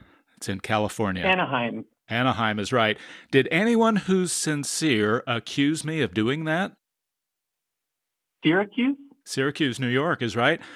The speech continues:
Speaker 1: "The hockey player got semi-pro vocational training."
Speaker 2: Uh, Provo?
Speaker 1: Provo, Utah, good. "A neighbor gave Thoreau an oak tree."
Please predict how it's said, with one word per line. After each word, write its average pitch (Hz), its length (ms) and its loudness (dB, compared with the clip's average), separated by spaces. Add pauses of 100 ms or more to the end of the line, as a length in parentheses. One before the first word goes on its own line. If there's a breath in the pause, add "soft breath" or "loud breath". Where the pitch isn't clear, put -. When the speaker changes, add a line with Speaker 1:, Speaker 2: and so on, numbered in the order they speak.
(120 loud breath)
Speaker 1:
"The 117 120 -2
hockey 185 340 0
player 120 460 4
got 113 360 0
semi-pro 147 840 0
vocational 123 760 0
training." 95 540 -4 (1500)
Speaker 2:
Uh, 135 180 -10 (200)
Provo? 214 560 2 (220)
Speaker 1:
Provo, 127 320 0
Utah, 123 480 0
good. 139 320 -2 (880 loud breath)
"A 135 200 4
neighbor 131 540 2
gave 131 400 0
Thoreau 120 840 2
an 120 300 -4
oak 139 360 -4
tree." 87 480 -8